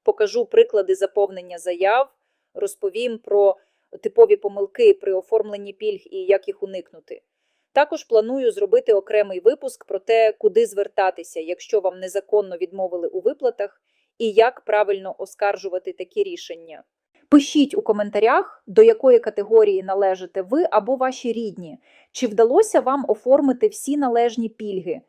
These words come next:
з якими труднощами ви зіткнулися. Ваш досвід може бути корисним для тисяч інших глядачів, які опиняються в подібній ситуації.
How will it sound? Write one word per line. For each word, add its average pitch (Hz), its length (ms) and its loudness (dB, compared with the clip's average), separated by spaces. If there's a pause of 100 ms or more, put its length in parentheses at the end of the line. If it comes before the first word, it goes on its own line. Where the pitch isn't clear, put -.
з 190 140 -14
якими 220 400 4
труднощами 196 720 -6
ви 180 120 -4
зіткнулися. 175 720 -8 (440)
Ваш 214 320 2
досвід 220 640 2 (120)
може 254 300 2
бути 233 260 -2
корисним 220 580 0
для 185 140 -2
тисяч 254 540 -4
інших 220 420 -8
глядачів, 202 640 -4 (220)
які 208 300 2
опиняються 226 640 0
в - 40 -10
подібній 202 520 -8
ситуації. 160 760 -4